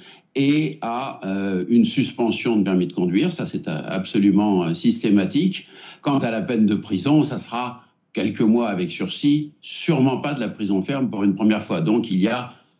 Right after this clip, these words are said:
la théorie, le maximum que peut prononcer un juge, et il y a la pratique. Et je dirais, sans vouloir en quoi que ce soit,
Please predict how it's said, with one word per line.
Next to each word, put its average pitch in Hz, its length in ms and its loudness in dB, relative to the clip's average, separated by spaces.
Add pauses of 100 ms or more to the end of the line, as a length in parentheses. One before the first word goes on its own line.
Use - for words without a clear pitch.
(120)
la 135 220 0
théorie, 127 640 2
le 92 220 -2
maximum 131 720 2
que 101 100 -2
peut 90 180 -2
prononcer 92 500 0
un 92 140 2
juge, 151 460 2 (300)
et 120 80 4
il 107 120 4
y 113 80 6
a 101 340 -6
la 135 200 2
pratique. - 640 -4 (340)
Et 156 440 0
je 139 160 -2
dirais, 135 560 0 (260)
sans - 220 -4
vouloir 98 280 0
en 87 140 -2
quoi 127 160 -6
que - 60 -10
ce 117 120 -4
soit, 117 460 -6